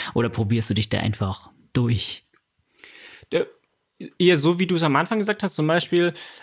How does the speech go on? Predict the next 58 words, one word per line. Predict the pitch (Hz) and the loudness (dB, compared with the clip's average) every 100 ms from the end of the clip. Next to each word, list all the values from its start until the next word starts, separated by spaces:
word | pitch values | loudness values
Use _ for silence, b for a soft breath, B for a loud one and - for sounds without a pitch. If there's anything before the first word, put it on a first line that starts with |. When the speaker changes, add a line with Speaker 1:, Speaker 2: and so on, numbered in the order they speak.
| B | B
Speaker 2:
meine | 139 131 143 170 | 0 4 4 2
große | 151 156 151 | 2 0 0
Schwäche | 147 - 151 147 | 0 0 -2 -2
ist | |
so | 139 | 0
der | 135 123 | 0 0
Start. | - 113 117 123 | -2 0 2 0
Also | 117 | 0
wenn | 123 131 | 0 0
du | 127 | 0
dir | 123 | -2
vorstellst, | - 139 - 143 135 | 0 -2 0 -2 -2
ich | 131 143 | -6 -4
richte | 143 147 | -4 -4
mich | 139 | -2
da | 131 | 0
immer | 131 | 0
sehr, | 120 131 | 0 0
sehr | 127 131 | 0 -2
schnell | - 123 | 0 2
auf | 120 175 233 - B B B B B B | 4 4 0 -6 B B B B B B
und | 147 151 151 | 2 4 4
Speaker 1:
Mhm. | |
Speaker 2:
deshalb | 147 143 156 | 2 2 0
mache | 147 147 | 2 0
ich | 147 147 - | -2 -6 -6
gerade | - 139 151 | 2 4 2
zum | 151 | 0
Beispiel | 151 147 143 | -2 0 0
die | 139 | 0
Übung, | 156 151 151 127 - _ | 0 0 0 -2 -8 _
ähm, | - 131 135 131 | 0 2 2 0
da | 127 127 | 0 0
machst | 135 - | 0 -2
du | 147 139 139 135 B B B B | 0 2 2 -2 B B B B
fünf, | - - 170 | -4 0 2
sechs | - 139 - | 2 -2 -2
Schrittsprünge, | - 196 - - 208 226 220 | 0 2 0 2 4 4 0
also | 135 | 0
das | 123 | 0
sind | 123 123 | 0 -2
so | 120 | 0
lange | 131 147 | 2 0
Schritte. | - 170 180 214 247 - b b b - | 0 0 2 0 0 -6 b b b 0
Da | 139 | 0
versucht | 143 143 170 | 2 -2 -2
man | 156 143 | -2 -2
halt | 143 | 0
eben | 143 135 | 0 2
auch | 139 | 0
den | 143 135 | 0 -2
Körperschwerpunkt | 151 151 - 139 135 131 - | 0 0 0 -2 0 -2 2
unterzuhalten, | 185 208 208 196 180 185 196 165 | 4 4 2 0 0 -2 -2 -4
also | 123 123 | -4 0
gerade | 117 123 120 | 0 2 0
auch | 123 | -2
den | 123 120 | -4 0
Kopf | 170 196 - | 2 2 -4